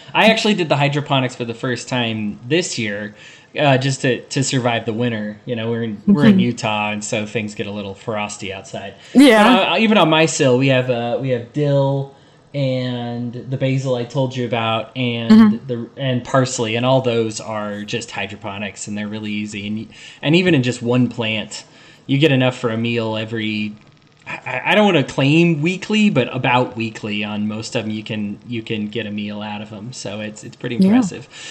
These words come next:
Speaker 1: Cool. Well, uh, we're gonna wrap up. Now, something we do on Weird Libertarians, we always give, uh, the guests just a, a final, final word. So any final words from you?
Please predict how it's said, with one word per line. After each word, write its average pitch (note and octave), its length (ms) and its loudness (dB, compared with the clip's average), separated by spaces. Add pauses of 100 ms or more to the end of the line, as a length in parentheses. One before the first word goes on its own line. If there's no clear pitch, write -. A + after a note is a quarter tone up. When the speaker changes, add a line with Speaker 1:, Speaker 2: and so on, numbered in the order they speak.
(180)
Speaker 1:
Cool. C#4+ 280 4
Well, A#3 260 8
uh, G#3+ 480 8
we're G#3+ 140 2
gonna C4 160 4
wrap G#3+ 220 4
up. A#3 220 4
Now, D#3+ 100 4
something F3 200 0
we F3 60 2
do E3 160 4
on D#3 100 2
Weird D3+ 140 0
Libertarians, C#3+ 420 -2
we D3+ 80 -2
always B2+ 140 0
give, B2+ 340 -6
uh, B2 220 0
the A#2+ 100 -6
guests B2+ 340 -6
just C#3 280 -6
a, B2+ 560 -2
a - 40 -20
final, D3+ 640 0 (440)
final G#3+ 420 2
word. C3+ 440 2
So C#3 160 0
any E3+ 120 2
final E3+ 300 -2
words D3+ 260 -2
from C#3+ 220 -4
you? F#2 260 -6